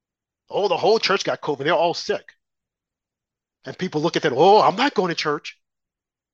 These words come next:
But they never came back and told you, "Yeah, yeah, they got covid, but they also got better." They just told you they got covid, and that scared you. That put the fear of God in you. That's just like people going to church and they all get the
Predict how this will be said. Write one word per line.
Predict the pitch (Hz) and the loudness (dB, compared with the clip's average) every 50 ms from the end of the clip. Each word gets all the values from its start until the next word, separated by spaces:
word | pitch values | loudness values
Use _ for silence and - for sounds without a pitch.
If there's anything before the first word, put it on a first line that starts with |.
| _ | _
But | _ 110 - | _ -14 -12
they | 135 117 | -12 -6
never | 123 147 135 143 | -6 -6 -6 -6
came | - - 165 151 127 | -8 -4 -4 -4 -2
back | - 127 117 - - | -2 -2 -4 -4 -6
and | 101 - | -14 -12
told | - - - 175 196 233 - - | -12 -4 -2 -2 -2 -2 -4 -8
you, | 196 175 - _ _ _ _ _ _ _ _ _ _ _ _ _ _ _ _ _ - | -20 -20 -20 _ _ _ _ _ _ _ _ _ _ _ _ _ _ _ _ _ -8
"Yeah, | 139 92 92 _ | -8 -8 -8 _
yeah, | - 269 302 180 | 0 0 0 2
they | - 139 117 | 0 -2 -6
got | 123 104 - _ - | -6 -12 -14 _ -18
covid, | - - 269 302 240 - - - _ _ _ _ _ _ _ _ _ _ _ _ _ _ _ _ _ _ _ _ _ _ | -10 -8 -8 -8 -8 -10 -16 -20 _ _ _ _ _ _ _ _ _ _ _ _ _ _ _ _ _ _ _ _ _ _
but | 110 131 120 104 104 - _ _ _ _ _ _ _ _ _ | -4 -4 -4 -4 -4 -12 _ _ _ _ _ _ _ _ _
they | - 151 135 | -2 0 2
also | 147 147 143 - - 127 | 2 0 0 -2 -4 -8
got | 117 - 131 117 95 - _ _ _ _ _ | -6 -4 -6 -6 -6 -8 _ _ _ _ _
better." | - 233 254 - - - - - _ _ _ _ _ _ _ _ _ _ _ _ _ _ _ _ _ _ _ _ _ _ - | 0 0 0 -2 -6 -10 -20 -20 _ _ _ _ _ _ _ _ _ _ _ _ _ _ _ _ _ _ _ _ _ _ -4
They | 165 | -4
just | 165 196 - | -2 -2 -4
told | - 165 147 - | -2 -4 -2 -4
you | 139 | -2
they | 123 | -2
got | 135 113 - | -2 -4 -4
covid, | - - 208 220 131 117 - | 0 0 0 0 -2 -8 -12
and | - - | -10 -10
that | 131 123 - - | -10 -10 -10 -12
scared | - - 185 214 208 - - | -8 -4 -4 -4 -4 -6 -8
you. | 113 | -12
That | 131 - | -12 -10
put | - 160 - | -10 -10 -10
the | - - _ | -10 -12 _
fear | 151 135 | -6 -6
of | 127 - | -6 -6
God | _ 151 180 226 208 - | _ -2 0 0 0 0
in | 104 85 85 | -4 -14 _
you. | _ _ _ _ _ _ _ _ _ _ _ _ _ _ _ _ _ _ _ _ _ _ _ _ _ | _ _ _ _ _ _ _ _ _ _ _ _ _ _ _ _ _ _ _ _ _ _ _ _ _
That's | - 156 - | -4 -2 -2
just | 151 143 - | -2 -2 -2
like | 139 127 - | -4 -6 -6
people | 160 143 135 | -10 -12 -12
going | - 127 135 110 | -8 -8 -8 -6
to | - | -4
church | - - 196 190 180 - | -2 0 0 0 0 -2
and | 139 | -4
they | 131 135 | -4 -2
all | 135 135 127 | -2 -2 -4
get | - 131 - | -4 -10 -12
the | _ | _